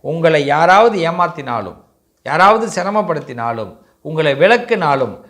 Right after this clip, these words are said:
உங்களை வந்து சந்தர்ப்பத்துக்கு பயன்படுத்திக்கிட்டாலும், அது அவர்கள் குணம். நீங்க அதை பத்தியெல்லாம் யோசிக்காம உங்க செயல்பாடுகளை மட்டும் ஹாப்பியா பண்ணிக்கிட்டே இருங்க. நம்பவே மாட்டீங்க, இந்த மூணு ராசிக்காரர்களும் இருபது நிமிஷத்துலேருந்து,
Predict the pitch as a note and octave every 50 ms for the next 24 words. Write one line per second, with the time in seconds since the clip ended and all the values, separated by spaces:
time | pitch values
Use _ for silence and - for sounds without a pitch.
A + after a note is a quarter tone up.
0 | _ _ - D#3+ F3 F3+ F3+ E3+ D#3+ D#3+ F3+ G3+ A3+ G#3 G#3+ - F3 G3+ A3 A#3
1 | C4 B3+ B3 B3+ A#3+ A3 - G#3+ F#3 F#3 F3 - E3+ F3+ G3 G#3 G3+ F#3+ E3+ F3
2 | D#3+ C#3+ C3 C#3 C3 C#3 C#3 B2+ A2+ - - - - _ - B2+ C3 C3 B2+ A#2
3 | C3 D3 F3+ A3 B3 B3 A#3 A#3 A3 F#3 D#3 E3+ F#3+ G3+ F3+ C#3+ A2 - - _
4 | _ _ D3 E3+ G3+ G3+ F3+ D3+ D#3 F3+ G3+ G3 G3 A3+ G#3 F#3+ A3+ A3+ A3+ A3+
5 | A#3 A3+ G3 F3+ G3 F#3+ F#3+ - F#3 F3 E3+ D#3+ D#3+ D3 C3 A2 - - _ _
6 | _ - D#3+ G3 A3 A#3+ A#3+ C4+ B3+ - - G#3 G#3+ A3 A3+ G#3 G#3+ G3+ G3 F3+
7 | F3+ E3 D3 D3 C#3+ - F#3+ D#3+ D#3 D#3+ E3 E3 - E3+ E3 D#3+ C#3+ C3 B2 A#2+
8 | A#2 A2+ B2 A2 G2 F#2 E2+ E2 _ _ _ _ _ _ A#2 C3+ E3 G3 G3+ G#3
9 | G#3 G#3 F3+ D3+ C3+ C#3 B2+ A#2+ A2+ G2+ - - _ _ _ C#3 C3 C3 C3+ D#3+
10 | G3+ G#3+ A3 G3+ F#3 G3 G3+ G3 G3+ A3+ G3 G#3 F#3 F3+ F3 F3+ G3 F#3 D#3+ D#3+
11 | F3+ G3+ A3 A3 G#3+ G3+ G3 G#3+ F#3+ G3+ G#3 G3+ G3+ F#3 F#3+ F#3+ G3 G#3+